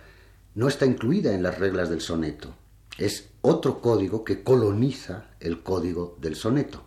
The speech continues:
el código simplemente métrico de versificación, ¿verdad? Entonces, esto es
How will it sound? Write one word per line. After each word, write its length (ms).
el 140
código 540
simplemente 840
métrico 540
de 80
versificación, 720
¿verdad? 200
Entonces, 400
esto 360
es 240